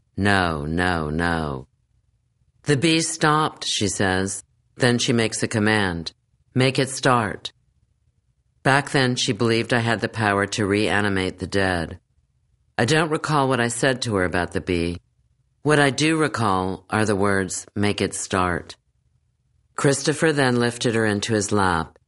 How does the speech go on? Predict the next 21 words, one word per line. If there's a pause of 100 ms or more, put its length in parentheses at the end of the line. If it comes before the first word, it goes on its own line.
(180)
and
consoled
and
distracted
her
with
a
change
of
subject (200)
and
humor, (800)
just
as
he
would (180)
with
all
of
his
children